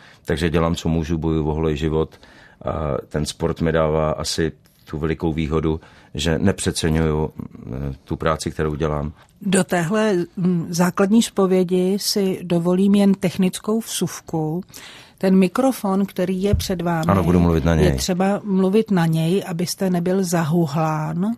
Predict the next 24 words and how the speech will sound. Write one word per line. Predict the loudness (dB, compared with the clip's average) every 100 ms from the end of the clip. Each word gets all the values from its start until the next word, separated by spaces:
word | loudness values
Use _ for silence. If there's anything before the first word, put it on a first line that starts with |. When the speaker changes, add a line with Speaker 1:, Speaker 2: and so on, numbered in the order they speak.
| 0
Speaker 1:
Ano. | 2 2 0 -4
Speaker 2:
a |
aby | -4 -2 0
vám | 2 2
bylo | 0 0
dobře | -2 -4 -4
rozumět. | -2 0 2
Speaker 1:
Děkuju, | 2 2
Speaker 2:
Nemusíte | 4 4 4 4
Speaker 1:
Barunko, | 4 2
za |
Speaker 2:
takhle | 2 0
Speaker 1:
to, | -2
Speaker 2:
úplně | -2 -2 -2
zase | -4 -4
Speaker 1:
za | -2 0
Speaker 2:
těsně, | 0
Speaker 1:
introduction. | 0 0 0 0 0
Speaker 2:
ale | 2
Speaker 1:
Já | 2
Speaker 2:
tak | 0
Speaker 1:
se | -2 -4
přiznám, | -4 -2 0 0 0
že | 0 0